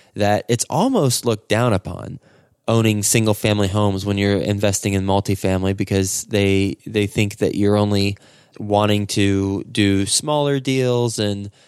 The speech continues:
you know, you, for whatever reason, you know, you, you can't pull off a larger one. And so I had a major challenge going from advertising to large multifamily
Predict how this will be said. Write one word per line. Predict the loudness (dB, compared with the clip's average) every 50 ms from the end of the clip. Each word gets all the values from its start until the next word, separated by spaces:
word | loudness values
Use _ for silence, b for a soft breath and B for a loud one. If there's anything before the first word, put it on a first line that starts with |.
| b b
you | -10 -4 -2 0 0
know, | 0
you, | 0 0 0 0 -2 -2
for | -4 -4 -2 0
whatever | 2 2 2 2 2 2
reason, | 2 2 2 2 2 2 2 0 -4 -8 -10 -4
you | 0 2
know, | 2
you, | 2 2 0 0 -2
you | -4 -4
can't | -2 0 -2 -2 -2 0
pull | 0 0
off | 0 0 0 0
a |
larger | 0 2 2 2 0 0 -2 -4
one. | -4 -4 -4 -6 -6 -8 -12 b b b b b b b b b _ -2
And | -2 0 0 0
so | 0 0 2 2
I | 2 2 0
had | 0 2 2 2 0 -2 -4 -6 -6
a | -4
major | -2 0 0 0 0 -2 -4
challenge | -4 -2 0 2 2 4 2 2 2 0 -2 -4 -6 -6 b b b b b b
going | -2 0 2 2 0 0 -2
from | -2 0 0 2 2 2 0 -2 -4 -8 -10 _ -2
advertising | -2 0 2 0 0 0 0 2 2 2 2 2 0 0 -2 -2 -6
to | -8 -4 -2 0 2 2 2 2 2 0 0 -4 -6 -12 _ _ -4
large | 0 0 2 4 4 4 4 2 2 0 -2
multifamily | 0 2 2 2 2 0 -2 0 0 0 0 0 0 0 0 0 -2 -4 -8